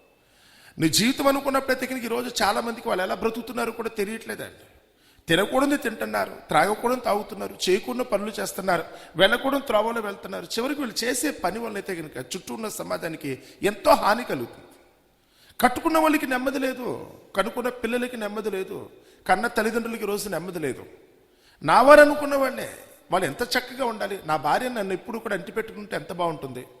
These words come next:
నా భర్త నన్ను ప్రేమిస్తూ తనకు కావలసిన భోజనం పెడితే ఎంత బాగుంటుంది.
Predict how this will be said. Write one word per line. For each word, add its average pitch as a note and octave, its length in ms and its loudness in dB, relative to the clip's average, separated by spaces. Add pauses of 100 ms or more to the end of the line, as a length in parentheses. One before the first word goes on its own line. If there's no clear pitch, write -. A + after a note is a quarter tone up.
(520)
నా - 80 8
భర్త A3+ 300 4
నన్ను C#4 200 2
ప్రేమిస్తూ A#3+ 460 -2
తనకు - 240 -8
కావలసిన A#3+ 380 -2
భోజనం G#3+ 340 -2
పెడితే A3 240 -4
ఎంత F#3+ 160 -6
బాగుంటుంది. G3+ 560 -6